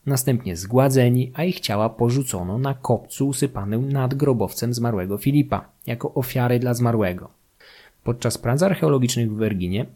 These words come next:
odkryto dwa ciała zgodne z opisem ze źródeł pisanych, leżące razem z elementami uzbrojenia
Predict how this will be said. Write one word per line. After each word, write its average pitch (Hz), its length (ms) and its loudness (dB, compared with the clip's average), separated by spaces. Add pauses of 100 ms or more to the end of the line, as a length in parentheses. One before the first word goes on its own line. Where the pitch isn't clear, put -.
odkryto 175 500 0
dwa 117 220 -2
ciała 101 280 -2
zgodne 107 580 2
z 101 60 -4
opisem 98 440 -6
ze 95 80 -10
źródeł 95 320 -8
pisanych, 117 580 -4 (160)
leżące 120 560 0
razem 117 300 2
z 113 40 0
elementami 113 560 0
uzbrojenia 117 600 0